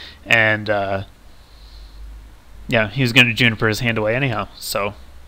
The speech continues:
that makes a lot more sense. And now he gets another double heads with this Dual Ball. I don't really think there's anything he wants.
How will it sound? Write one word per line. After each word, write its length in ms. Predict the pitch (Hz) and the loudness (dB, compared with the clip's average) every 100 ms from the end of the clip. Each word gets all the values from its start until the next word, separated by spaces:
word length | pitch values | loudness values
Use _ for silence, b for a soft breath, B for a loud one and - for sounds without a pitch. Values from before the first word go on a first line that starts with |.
| - - - - - - - - - - - - | -20 -20 -20 -20 -20 -20 -20 -20 -20 -20 -20 -2
that 180 | - 131 | 2 4
makes 220 | 120 - | 4 2
a 80 | 113 | -2
lot 380 | 104 135 143 113 | -2 2 2 2
more 160 | 117 | -2
sense. 480 | 107 107 101 - - - | -2 -4 -8 -6 -6 2
And 520 | 127 135 135 131 131 | 4 8 8 8 6
now 220 | 139 135 | 6 6
he 140 | 127 117 | 4 4
gets 260 | 120 - | 4 4
another 300 | 123 143 139 | 2 4 6
double 280 | 135 131 131 | 6 6 6
heads 400 | 135 135 127 120 | 6 6 4 -2
with 180 | 110 104 | -4 -2
this 180 | 131 - | -2 -2
Dual 280 | 123 123 | -2 -2
Ball. 360 | 120 117 117 117 B B B | 0 2 2 -2 B B B
I 100 | 120 | 6
don't 280 | 139 185 120 | 8 6 2
really 300 | 120 147 127 | 2 4 2
think 340 | - 139 139 | 4 4 4
there's 180 | - 117 | 2 0
anything 380 | 120 123 123 117 | 2 0 0 -4
he 160 | 117 104 | -4 -6
wants. 840 | 104 104 120 160 - - - | -6 -4 -2 -2 -4 -4 -6